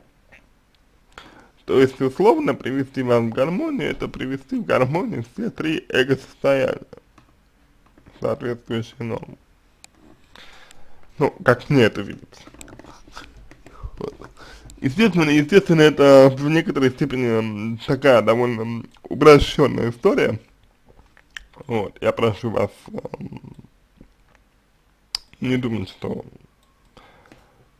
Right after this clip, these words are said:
это исчерпывающая информация, да, по вам, по вам. То, то есть, есть ещё нюансы, их очень много. А, вроде меня любят, но ни во что не ставят. Ну, опять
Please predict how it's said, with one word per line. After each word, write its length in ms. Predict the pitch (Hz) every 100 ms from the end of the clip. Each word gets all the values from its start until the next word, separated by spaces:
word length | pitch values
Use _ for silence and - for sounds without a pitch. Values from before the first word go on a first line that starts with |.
| _
это 300 | - 95 90
исчерпывающая 680 | 107 - 110 - - 104 -
информация, 640 | 101 101 123 180 - - 120
да, 180 | 117 127 -
по 140 | - -
вам, 240 | 71 113 -
по 120 | - 107
вам. 180 | - - _ _ _ _ -
То, 180 | - -
то 180 | - -
есть, 340 | 107 _ -
есть 340 | - 117 117 117
ещё 240 | 107 117
нюансы, 400 | 110 131 160 147 -
их 120 | 180
очень 280 | 107 - 110
много. 200 | 98 - _ _ _ _ _ _ _ _ _ _ _ _ _ _ _
А, 320 | - 127 131 131
вроде 300 | 180 196 170
меня 240 | 156 156
любят, 340 | 180 233 180
но 140 | 151 156
ни 80 | 156
во 160 | 143
что 180 | - 156
не 140 | 156
ставят. 540 | 139 - 127 - - -
Ну, 300 | 147 160 - -
опять 400 | - 151 131